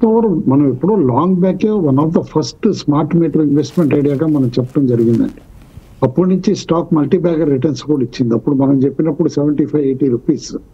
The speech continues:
చాలా మందికి ఆ స్టాక్ గురించి కూడా తెలియదు. అప్పుడు స్మార్ట్ మీటర్ పొటెన్షియల్ ఎట్లా ఉంటుంది, సెంట్రల్ గవర్నమెంట్, ఆ, ఇండికేషన్ అనేది మనం, మనం ఒక్కళ్ళమే చెప్పడం జరిగింది.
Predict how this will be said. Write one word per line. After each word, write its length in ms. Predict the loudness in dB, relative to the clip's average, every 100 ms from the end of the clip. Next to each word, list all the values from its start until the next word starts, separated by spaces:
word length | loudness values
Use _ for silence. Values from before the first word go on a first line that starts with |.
| -20 -20 -20 -20 -4 -2
చాలా 160 | 0 2
మందికి 320 | 2 0 -2
ఆ 40 |
స్టాక్ 320 | -4 -2 -2
గురించి 360 | 0 0 0 0
కూడా 160 | -2 -2
తెలియదు. 420 | -2 0 0 -2
అప్పుడు 240 | -2 -4
స్మార్ట్ 420 | -4 -2 -4 -2
మీటర్ 200 | -2 0
పొటెన్షియల్ 560 | -2 -2 -2 -2 0 -2
ఎట్లా 240 | -2 -2
ఉంటుంది, 440 | 0 0 0 0 0
సెంట్రల్ 300 | 0 0 0
గవర్నమెంట్, 480 | 0 0 -2 -4 -10 -20 -20 -20 -8 -2 2
ఆ, 380 | 2 2 0 0 0
ఇండికేషన్ 680 | 2 2 0 0 0 0 2
అనేది 280 | 2 0 0 -6 -4 0
మనం, 320 | 2 2 2
మనం 360 | 0 2 2
ఒక్కళ్ళమే 460 | 2 0 0 0 0
చెప్పడం 400 | 0 -4 -2 0
జరిగింది. 380 | 0 -2 -6